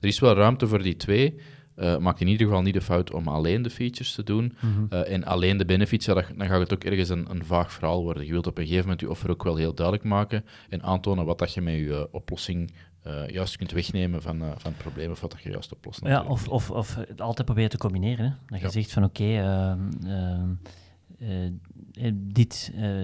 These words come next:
Speaker 2: dit bed bijvoorbeeld slaapt, eh, drie keer beter omdat we die type veren er hebben in verwerkt, bijvoorbeeld. Hè, dus je, je laat dan je features zien, maar je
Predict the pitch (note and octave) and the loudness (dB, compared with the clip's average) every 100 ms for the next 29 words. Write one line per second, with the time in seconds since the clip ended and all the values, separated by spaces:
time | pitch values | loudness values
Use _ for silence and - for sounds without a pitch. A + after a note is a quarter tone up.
0 | F2 A2 E2 - A2 A2 G2+ G#2+ G#2+ G#2 | -2 -4 -2 0 4 4 6 8 8 6
1 | - - G2+ F2+ - - - G2+ F#2 F2+ | 2 -2 0 0 -2 -10 -10 -6 -4 -4
2 | F2 F2+ F#2+ A2+ - F#2 F#2 A#2 C3+ A#2 | -4 -6 -4 -4 -4 -6 -4 -4 -4 -8
3 | - G2 G2 A#2+ - A2 B2 C#3+ - - | -6 -2 0 0 0 0 0 0 -10 -20
4 | _ A2+ G#2+ - - F2 G2 G#2+ G2+ F2+ | _ -2 -2 2 0 2 2 2 2 4
5 | F#2+ F#2+ E2+ G2+ B2+ - A2 C3 D3+ D#3+ | 4 4 0 -2 -4 -4 -2 -2 -4 -8
6 | - - - - - - A2+ G2 - G2+ | -12 -20 -20 -20 -14 -6 -4 -4 -6 -8
7 | G2 F#2+ F#2 F#2 G2 G2 F2 - G#2+ A2 | -6 -4 -2 -2 2 2 2 0 -2 -2
8 | - A#2+ B2 F2 | 0 2 2 2